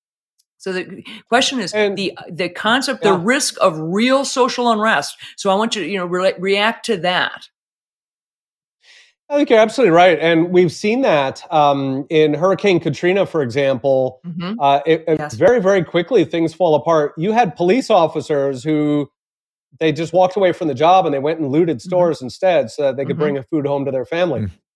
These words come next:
Speaker 2: Things collapse
Speaker 1: Mm-hmm.
Speaker 2: breathtakingly fast.
Speaker 1: Very
Speaker 2: I think
Speaker 1: quickly.
Speaker 2: there was a time,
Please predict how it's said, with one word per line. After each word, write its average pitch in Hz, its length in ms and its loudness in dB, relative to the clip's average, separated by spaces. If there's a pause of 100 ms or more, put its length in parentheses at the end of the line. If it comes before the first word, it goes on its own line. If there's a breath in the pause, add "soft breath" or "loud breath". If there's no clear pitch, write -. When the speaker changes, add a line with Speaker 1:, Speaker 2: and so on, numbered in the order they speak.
Speaker 2:
Things 254 240 -4
collapse 170 520 2
Speaker 1:
Mm-hmm. 196 220 -8
Speaker 2:
breathtakingly 156 800 -2
fast. 165 440 -4
Speaker 1:
Very 147 500 2
Speaker 2:
I 185 80 0
think 285 180 0
Speaker 1:
quickly. - 140 -2
Speaker 2:
there 240 80 4
was 151 160 -4
a 135 80 -8 (100)
time, 175 600 -2